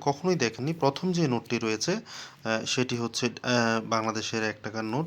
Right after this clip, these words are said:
মতিউল ইসলামের স্বাক্ষর করা বাংলাদেশের, আহ,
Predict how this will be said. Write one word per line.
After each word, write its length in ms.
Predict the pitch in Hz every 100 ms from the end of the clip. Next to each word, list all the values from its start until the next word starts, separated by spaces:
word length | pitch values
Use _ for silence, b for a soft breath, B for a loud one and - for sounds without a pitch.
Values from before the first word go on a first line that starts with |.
| 156
মতিউল 280 | 113 113 110
ইসলামের 300 | 107 113 110
স্বাক্ষর 300 | - 135 151
করা 140 | 175
বাংলাদেশের, 420 | 170 123 117 - -
আহ, 840 | - - - - - 113 110